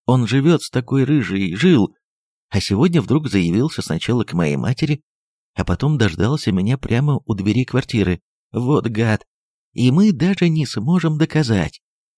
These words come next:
«Сможем, если на доме стоит видеокамера. Здесь нет никаких видеокамер, это не дом Петериса». «Ты сказала Петериса? Чёрт, мы же договорились о встрече.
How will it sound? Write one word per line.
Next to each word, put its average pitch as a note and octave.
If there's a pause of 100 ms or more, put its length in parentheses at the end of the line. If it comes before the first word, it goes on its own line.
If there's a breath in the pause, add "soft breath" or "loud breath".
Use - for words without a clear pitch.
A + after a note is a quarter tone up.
(640)
«Сможем, D3
если C3
на B2+
доме A#2+
стоит G2+
видеокамера. D#2+ (420)
Здесь D3+
нет D#3+
никаких C#3
видеокамер, G#2+
это E3+
не A2+
дом A2+
Петериса». F#2+ (800)
«Ты F#2
сказала G2
Петериса? F3 (220)
Чёрт, - (260)
мы C3
же A#2+
договорились A#2
о A2+
встрече. -